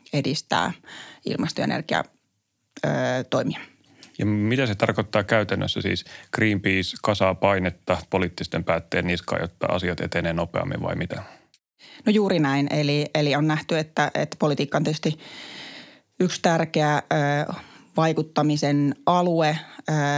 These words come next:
Speaker 1: ideaalimaailmassa meillä olisi, olisi mahdollisimman vahvat kansainväliset säännöt, ö, jotka täht-, jotka niin kuin edesauttaa sitä, että, ö, hiilineutraali maailma tehdään mahdolliseksi.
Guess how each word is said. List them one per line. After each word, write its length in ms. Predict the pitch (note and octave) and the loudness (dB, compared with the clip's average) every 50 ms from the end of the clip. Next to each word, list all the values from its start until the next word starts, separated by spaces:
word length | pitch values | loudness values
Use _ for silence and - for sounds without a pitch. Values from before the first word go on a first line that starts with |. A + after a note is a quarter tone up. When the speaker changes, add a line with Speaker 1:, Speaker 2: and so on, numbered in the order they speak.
| C#3+ C#3 C#3+ C#3+ D3+ E3 - - - | 2 0 0 -2 -2 -4 -8 -8 -4
Speaker 1:
ideaalimaailmassa 680 | F3+ E3 D#3 C3+ C3+ C#3 F3 F3+ E3+ E3 D#3+ - - E3 | 0 2 2 2 2 2 2 2 2 2 0 -2 0 0
meillä 280 | D#3+ D3+ D3+ - C#3+ D3 | 0 2 2 0 0 0
olisi, 260 | C#3+ C#3+ C#3+ - - - | 0 -2 -4 -6 -6 -2
olisi 280 | - D3 D3 D3 - D#3 | 0 0 0 0 0 0
mahdollisimman 320 | D3+ D#3 D3+ D3+ C#3+ C#3 | 0 2 2 0 0 0
vahvat 420 | C#3+ D3 D3 D3 D3 - - - - - - _ - | 0 0 0 0 -2 -4 -6 -12 -12 -14 -20 _ -2
kansainväliset 960 | - D3+ D#3 D#3 D#3 D3 C#3+ D3 C#3+ C#3+ C#3 D3 - C#3+ - - - - - - - - - - - - - - - - - | 0 2 2 4 4 2 2 2 2 2 0 0 -2 -2 -4 -4 -14 -16 -16 -16 -20 -20 -20 -20 -20 -20 -20 -20 -20 -10 -2
säännöt, 680 | - F3+ E3+ D#3+ D3+ C#3+ C#3 C3+ B2+ - - - - - - - - | 2 2 4 4 4 4 2 2 0 -2 -6 -12 -12 -12 -10 -4 -2
ö, 40 | - C#3+ C3 C3+ C3 C3+ B2+ - - - | 0 0 0 0 0 0 -2 -2 -2 -2
jotka 380 | C3+ C#3 C#3 C#3 - - D3 | 0 0 0 0 0 -2 -2
täht-, 320 | C#3+ D3+ C#3+ D3 - - _ - | 0 0 0 0 -2 -8 _ -2
jotka 320 | D3+ D3+ D3 - - C#3+ | 0 0 0 0 0 2
niin 160 | C#3 C3+ C3+ C3+ | 2 2 2 2
kuin 200 | - C#3 C#3+ - - E3 F3 F#3 - - - | 0 0 -2 0 -2 -4 -4 -6 -8 -4 -2
edesauttaa 600 | D#3 D#3 D3+ D3 - C#3 C#3 D3+ - - C#3+ D#3 | 0 0 0 0 0 -2 -2 0 0 0 0 0
sitä, 360 | - D#3 D#3 - D#3 D3+ - | 0 -4 -2 0 0 0 0
että, 320 | D3+ - - - - C#3+ - - - - _ - - - - - - - | -2 -4 -4 -4 -4 -4 -4 -8 -20 -20 _ -20 -20 -20 -20 -20 -20 -20
ö, 320 | D#4+ - - - - - - _ _ _ - - D#3 D3+ | -16 -12 -10 -10 -8 -10 -12 _ _ _ -6 -6 -4 0
hiilineutraali 1000 | E3 D#3 D3 - C#3 D3 D3 C#3+ C3+ C#3 - D3+ D3 C#3+ C#3 C#3 C#3+ C3 D#3 - - - - - - | 0 0 0 2 2 2 2 2 0 -2 0 0 0 2 2 2 0 -2 -2 -6 -10 -20 -16 -4 0
maailma 400 | - D3+ C#3+ C#3 C3+ C#3+ D3 D#3 | 2 2 2 2 2 0 0 0
tehdään 300 | D#3+ D3+ F3+ F3 D#3+ D#3+ | 0 0 2 2 2 2
mahdolliseksi. 720 | E3 E3 E3 D#3 C#3 D3 D3+ C#3+ - - - D#3 D#3 - | 2 2 2 2 2 0 0 -2 -2 -2 -2 -2 -4 -4